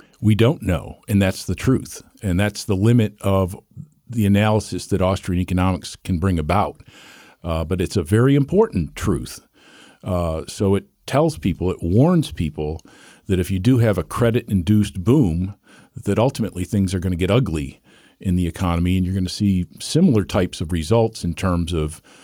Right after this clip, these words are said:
rising unemployment, um, bankruptcies, foreclosures, restructuring.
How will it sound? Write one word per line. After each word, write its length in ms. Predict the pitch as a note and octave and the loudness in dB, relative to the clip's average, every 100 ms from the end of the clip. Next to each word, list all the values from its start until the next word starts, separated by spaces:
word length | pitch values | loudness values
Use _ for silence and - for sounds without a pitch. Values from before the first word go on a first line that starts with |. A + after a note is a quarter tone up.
| - - - _ | -20 -20 -20 _
rising 500 | - F2+ G2 G2 G2 | -2 2 2 2 2
unemployment, 1040 | F#2 F#2 F#2 - F2+ F2+ E2+ E2+ E2+ - - - | 4 2 0 -2 0 0 0 -2 -4 -10 -16 -12
um, 500 | D#2+ D#2+ D#2 D#2 D#2 - _ _ _ _ _ _ - - - | -10 -6 -6 -8 -10 -16 _ _ _ _ _ _ -14 -12 -4
bankruptcies, 840 | G2+ G2 F2+ G2 - - F2+ F2+ | 0 0 0 -4 -4 -2 -2 -2
foreclosures, 1000 | - A2 G#2+ - G2 F#2 E2+ F2 F2 - | -2 0 0 0 2 2 0 -2 -4 0
restructuring. 1080 | A2 A2 - G#2+ G2+ - G#2 G2 F#2 F2+ | 0 0 0 0 0 -4 -2 0 0 -2